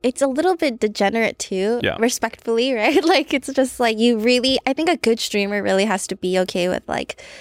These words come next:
Speaker 1: sacrificing their livelihood to kind of, you know, stream. Um, but I think we're getting so much better at that. Like, I feel like, especially this year and last year, like, people are okay with, like, less hours and, like, you don't have to stream as much. But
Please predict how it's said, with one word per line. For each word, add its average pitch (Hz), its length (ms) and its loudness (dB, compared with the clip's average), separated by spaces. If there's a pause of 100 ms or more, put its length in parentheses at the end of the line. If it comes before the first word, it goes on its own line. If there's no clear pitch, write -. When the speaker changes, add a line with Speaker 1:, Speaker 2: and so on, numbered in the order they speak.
(160)
Speaker 1:
sacrificing 202 760 -2
their 180 260 2 (400)
livelihood 190 760 2 (220)
to 208 120 -4
kind 185 300 -6
of, 175 160 -6 (100)
you 185 160 -6
know, 175 200 -4 (100)
stream. 190 600 -2 (680)
Um, 180 300 0
but 226 160 2
I 277 80 0
think 339 180 0
we're 539 180 2
getting 269 200 4
so 262 140 2
much 240 160 0
better 208 160 4
at 196 220 0
that. - 200 -2
Like, 190 160 0
I 208 80 2
feel 233 220 0
like, 240 240 0 (160)
especially 233 500 0
this 196 420 -2
year 214 220 2
and 190 260 0
last 180 360 -2
year, 208 80 -6
like, 196 120 -6
people 202 300 -4
are 190 300 4 (160)
okay 208 340 2
with, 190 160 2
like, 185 140 -2
less 190 260 2
hours 202 720 2
and, 190 80 -4
like, 185 100 -4
you 190 100 -2
don't 190 80 0
have 185 80 -2
to 190 60 -2
stream 208 300 -4
as 202 160 -2
much. 190 460 0
But 185 200 0